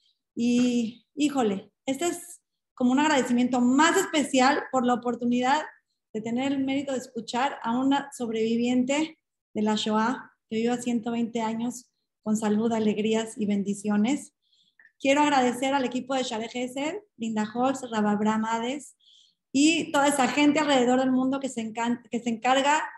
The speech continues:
de que juntos logremos llegar cada vez a más gente. Baruch Hashem por ustedes.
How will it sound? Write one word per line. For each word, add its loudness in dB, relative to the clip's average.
de 0
que -4
juntos -4
logremos -2
llegar -4
cada 4
vez 2
a 4
más 4
gente. 0
Baruch 0
Hashem -2
por -2
ustedes. -4